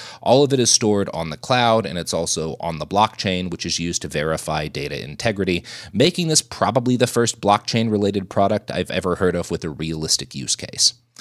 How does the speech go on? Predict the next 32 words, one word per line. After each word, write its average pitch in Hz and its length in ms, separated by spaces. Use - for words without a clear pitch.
Nanshi 147 520
seems 127 260
to - 80
be 120 100
pretty 107 320
well 107 220
thought 85 260
out 82 200
from 95 100
the 92 80
top - 280
to 82 60
bottom. 107 380
Once 120 160
you 170 80
start 139 240
recording, 87 480
you 92 120
can 101 140
swipe 104 380
away 98 220
from 92 240
the 90 160
app - 260
and 95 80
it 78 60
will 98 120
keep - 300
recording 76 440
without 80 320
being 87 200
visible 78 480